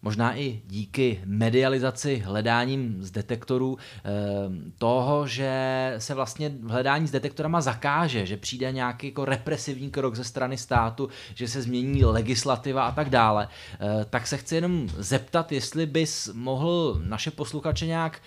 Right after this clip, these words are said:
buď uklidnit, nebo jako je ujistit, že se buď jako nic nestane, nebo že se bude dít něco pozitivního, nebo naopak,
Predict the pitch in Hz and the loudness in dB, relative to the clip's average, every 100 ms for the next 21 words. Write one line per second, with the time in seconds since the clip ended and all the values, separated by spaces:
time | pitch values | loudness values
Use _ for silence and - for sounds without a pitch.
0 | - - - - 131 196 - 156 - 180 | -20 -10 -6 -2 0 -2 2 0 8 8
1 | 170 170 175 196 - 156 147 165 160 190 | 8 6 6 4 0 -2 2 2 4 2
2 | 190 - 139 143 - - 185 151 156 170 | 0 4 6 6 4 -2 -2 -2 -2 -2
3 | 113 110 139 175 208 226 226 - 104 - | -2 -2 -2 -2 0 0 0 -2 -2 -2
4 | - 123 139 175 185 165 160 156 170 156 | 0 0 2 2 0 0 -2 -2 -2 -2
5 | 160 160 160 160 170 - 131 139 156 147 | -2 -2 -6 -6 -6 -4 -2 0 0 2
6 | 160 156 143 147 127 - - | 2 2 2 2 6 6 6